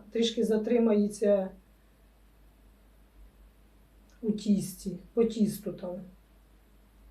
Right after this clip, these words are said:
Так, ну, я поки не буду викладати, зараз замішу крихту,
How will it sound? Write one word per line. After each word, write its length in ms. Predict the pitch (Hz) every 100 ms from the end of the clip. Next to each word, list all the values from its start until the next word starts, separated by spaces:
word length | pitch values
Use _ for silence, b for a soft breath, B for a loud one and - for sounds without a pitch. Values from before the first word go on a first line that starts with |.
| _ - - _ - _ _ _ _ _ _ _ _ _ - _ _ - _ - _ _ - - - - - - _ _ - - - _ - -
Так, 260 | 226 196 -
ну, 120 | 226 262
я 160 | 294
поки 460 | 294 285 277 285 247
не 160 | 262
буду 240 | 269 349 294
викладати, 640 | 247 247 233 220 214 214
зараз 320 | 214 262 247
замішу 540 | 214 254 277 - 247 -
крихту, 480 | 285 370 349 -